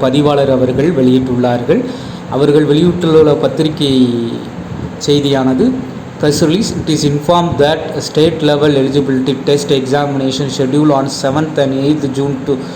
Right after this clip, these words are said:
two thousand twenty-four is postponed due to technical reason.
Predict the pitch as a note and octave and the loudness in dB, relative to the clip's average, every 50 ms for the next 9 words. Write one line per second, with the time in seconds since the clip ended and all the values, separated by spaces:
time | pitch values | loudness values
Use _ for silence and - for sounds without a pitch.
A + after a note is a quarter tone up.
0 | - - - - - D3 C#3+ D3 D3+ D3 C#3 C3 C#3 C#3 C3+ C3 B2+ - - - | -12 -14 -14 -8 -4 -4 -2 2 4 2 2 4 2 -2 -2 -2 -6 -8 -10 -10
1 | - - - - - - - C3+ C3+ C3 - D3 D3 - - - D3+ D#3+ F3+ G3+ | -10 -10 -10 -10 -6 -2 -2 0 0 0 0 -2 -2 -2 -2 0 2 4 4 4
2 | F3+ D3+ C#3 B2+ - - - - D#3 D#3+ D#3 - - D3+ C#3+ C#3+ C3+ C#3 C3 - | 4 2 -2 -2 -4 -6 -2 0 0 0 0 0 0 0 0 2 0 -2 -2 -2
3 | - C#3+ C3+ B2+ C3 C#3 C3+ B2+ - C3 B2+ C3 C#3 C#3+ C3+ - C#3+ B2+ B2+ C3 | -4 -4 -4 -2 -2 -4 -4 -2 -2 -4 -4 -2 -4 -4 -2 -2 -2 -2 -2 -2
4 | C#3 C3 - D#3+ F3 | -2 -2 -2 -2 -2